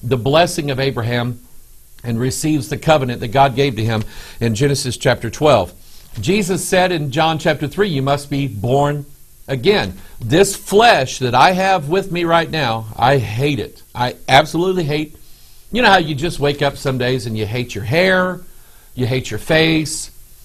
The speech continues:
you hate your back, you just hate various parts. A-, a-, the older you get, the more about you there is to hate.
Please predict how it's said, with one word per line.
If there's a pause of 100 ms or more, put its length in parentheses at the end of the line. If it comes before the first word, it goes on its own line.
(240)
you
hate
your
back, (400)
you
just
hate
various
parts.
A-,
a-,
the
older
you
get, (560)
the
more
about
you
there
is
to
hate.